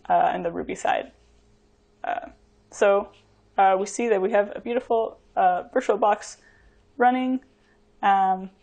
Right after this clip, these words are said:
so let's move on to running some Go plugin. So I have this plugin called My Plugin. It's a very exciting name.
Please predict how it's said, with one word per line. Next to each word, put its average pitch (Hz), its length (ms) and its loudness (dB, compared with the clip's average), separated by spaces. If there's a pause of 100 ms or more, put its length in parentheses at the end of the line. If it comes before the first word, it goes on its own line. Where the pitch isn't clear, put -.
(100)
so 233 200 2
let's 254 160 2
move 262 160 2
on 247 240 4
to 233 140 -2
running 220 260 -2
some 196 180 -6
Go 196 140 0
plugin. - 440 -6
So - 460 -4
I 202 60 2
have 214 100 4
this 214 160 -2
plugin 269 400 -2
called 208 300 0
My 190 100 2
Plugin. 277 360 -4 (120)
It's 170 160 -6
a 180 80 -4
very 190 400 -2
exciting 185 500 -6
name. 262 220 -4